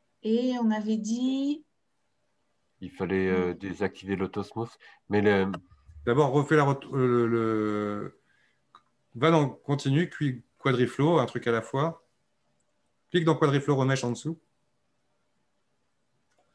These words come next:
Speaker 3: Là, tu
Speaker 1: Continue.
Speaker 3: coches toutes les options en haut.
Speaker 1: Je coche tout ?
Speaker 3: Ouais.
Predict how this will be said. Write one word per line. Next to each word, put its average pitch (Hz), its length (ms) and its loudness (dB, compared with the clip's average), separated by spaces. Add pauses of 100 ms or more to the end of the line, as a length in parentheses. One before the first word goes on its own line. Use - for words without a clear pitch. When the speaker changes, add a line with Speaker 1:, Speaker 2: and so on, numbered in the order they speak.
(840)
Speaker 3:
Là, 131 120 2
tu - 120 -4
Speaker 1:
Continue. 277 220 6
Speaker 3:
coches - 100 -8
toutes 233 120 -10
les 160 120 6
options 156 440 2 (760)
en 110 180 -4
haut. 143 260 -2 (680)
Speaker 1:
Je 247 120 -2
coche 285 280 0
tout ? 370 180 0 (440)
Speaker 3:
Ouais. 117 180 -4